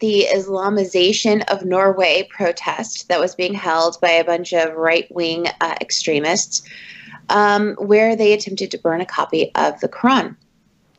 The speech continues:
Well, a man named Umar Ilyas was a Muslim man. He prevented them from burning, uh, the Holy Scripture. Um, but the leader of the group threw the Quran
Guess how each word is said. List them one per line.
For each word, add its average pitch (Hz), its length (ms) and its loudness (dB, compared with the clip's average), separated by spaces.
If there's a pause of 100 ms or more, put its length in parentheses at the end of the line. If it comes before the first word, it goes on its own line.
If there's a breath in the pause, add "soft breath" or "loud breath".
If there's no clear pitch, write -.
(140)
Well, 208 140 8
a 208 60 6
man 208 320 4
named 202 280 2 (140)
Umar 254 680 6 (440 loud breath)
Ilyas 202 800 2
was 196 160 -4
a 180 60 2
Muslim 190 360 2
man. 180 340 -2 (280 soft breath)
He 220 180 2
prevented 208 1200 0 (280)
them 185 380 0
from 175 300 -4
burning, 160 580 -4 (140)
uh, 160 240 2
the 165 120 -4
Holy 156 280 0
Scripture. 180 560 0 (600 loud breath)
Um, 196 640 2
but 220 160 -2
the 240 80 4
leader 240 300 6
of 233 80 2
the 233 60 -2
group 202 480 2
threw 190 680 2
the 202 100 -2
Quran 160 500 -2